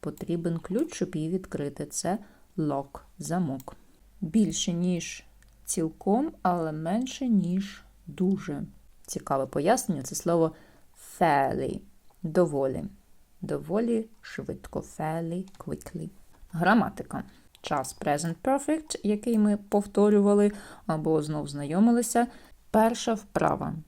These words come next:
Пам'ятаєте, я вам казала писати всі три форми. Не тільки третю,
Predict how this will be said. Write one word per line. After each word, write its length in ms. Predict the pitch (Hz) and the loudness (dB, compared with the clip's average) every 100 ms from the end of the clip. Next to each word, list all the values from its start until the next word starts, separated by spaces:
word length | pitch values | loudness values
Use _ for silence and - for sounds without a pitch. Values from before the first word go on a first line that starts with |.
| - _ _ - - - _ | -20 _ _ -20 -20 -20 _
Пам'ятаєте, 680 | - 190 180 180 220 285 294 | 2 4 4 2 4 4 2
я 120 | 277 214 | 2 4
вам 160 | 180 | 2
казала 480 | 180 160 156 170 240 | 2 -2 2 0 0
писати 640 | - 175 - 170 175 208 | -2 -4 -2 0 0 -2
всі 560 | 196 - - 190 208 220 - | -4 -2 0 2 2 0 -2
три 320 | 170 165 165 | 0 2 0
форми. 640 | - - 160 143 147 160 - - - _ - - _ | -4 -4 0 0 0 -4 -8 -16 -20 _ -20 -20 _
Не 200 | 180 180 | 0 2
тільки 500 | 160 - 151 147 - | 0 -2 -2 -2 -2
третю, 480 | 196 214 240 254 240 | -2 0 0 0 -4